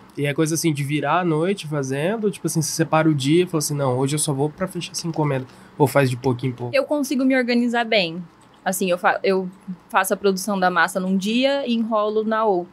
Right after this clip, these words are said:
Speaker 2: no
Speaker 1: Uhum.
Speaker 2: outro. Então, assim, e as forminhas eu consigo abrir e organizar antes,
Speaker 1: Uhum.
Speaker 2: então
Speaker 1: E a maioria é sempre
Speaker 2: Vai
Speaker 1: padrão, os doces que, que, que é feito. É aquele que, como que chama aquele que tem avelã em cima? É nozes? É nozes que vem em cima?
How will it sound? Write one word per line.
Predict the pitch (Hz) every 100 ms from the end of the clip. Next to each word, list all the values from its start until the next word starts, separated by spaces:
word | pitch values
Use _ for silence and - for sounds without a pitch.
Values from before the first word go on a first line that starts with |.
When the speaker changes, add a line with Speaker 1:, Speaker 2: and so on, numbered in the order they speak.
| -
Speaker 2:
no | 196
Speaker 1:
Uhum. | 202
Speaker 2:
outro. | 180 220 175 175 - - - -
Então, | 180
assim, | 196 - 175 170 160 - - -
e | 202
as | 190 208
forminhas | 208 208 196
eu | 196
consigo | 202 190 190
abrir | 185 185
e | 190
organizar | 185 185 185 185 175
antes, | 185 214 160 175
Speaker 1:
Uhum. | 202
Speaker 2:
então | 196 202 202 208 - - - - 202
Speaker 1:
E |
a | 247
maioria | 254 254 254 262
é |
sempre | - 277 269
Speaker 2:
Vai | 247 208
Speaker 1:
padrão, | - 233 220 175
os | 139 143
doces | 202 156 - 120
que, | - 127
que, | - 120
que | 127
é |
feito. | 123 165 147 127
É | 123
aquele | 123 143
que, | 143 131 117 120 - - -
como | 233
que | -
chama | 156 135
aquele | 131 123
que |
tem | 127
avelã | 131 123 123 123
em | 113
cima? | - 180 123 123 -
É | 120
nozes? | 135 160 113 - -
É | 117
nozes | 120 135 120
que | 123
vem | 117
em | 117
cima? | - 123